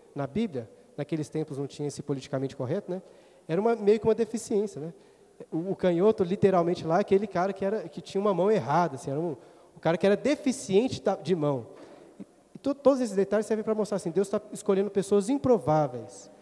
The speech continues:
para colocar como aqueles que vão libertar o povo de Israel. Então, essa ideia na Bíblia, né, daquele que aparentemente é, é nobre, et cetera, esse é rejeitado, e aquele que aparentemente seria desprezado, como foi Davi,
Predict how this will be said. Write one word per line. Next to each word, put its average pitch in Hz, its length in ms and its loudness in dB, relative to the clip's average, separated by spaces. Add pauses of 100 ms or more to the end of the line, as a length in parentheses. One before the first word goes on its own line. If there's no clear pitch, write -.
(220)
para 160 320 2 (300)
colocar 170 480 6
como 190 220 2
aqueles 170 360 -4
que 196 100 -2
vão 170 340 2 (340)
libertar 175 800 -4 (640)
o 170 80 0
povo 175 300 2
de 165 80 -12
Israel. 127 300 -2 (200)
Então, 170 100 4
essa 190 160 4
ideia 190 240 4
na 175 100 2
Bíblia, 190 360 -2
né, 220 160 -2 (380)
daquele 175 320 0
que - 120 0
aparentemente 185 880 2 (840)
é, 139 420 -2 (180)
é 151 80 2
nobre, 160 520 4
et 147 80 -4
cetera, 196 380 -2
esse 185 160 0
é 175 60 2
rejeitado, 147 640 0 (280)
e 160 40 -2
aquele 190 260 0
que 208 120 0
aparentemente 196 560 2
seria 180 220 0
desprezado, 160 560 -4
como 156 160 -6
foi 156 160 -4
Davi, 151 440 -4